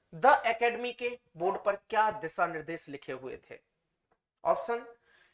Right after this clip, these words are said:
इस एकेडमी में वही छात्र प्रवेश ले सकते हैं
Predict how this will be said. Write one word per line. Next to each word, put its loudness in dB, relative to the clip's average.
इस 2
एकेडमी 8
में 4
वही 4
छात्र 4
प्रवेश 4
ले 2
सकते -2
हैं 0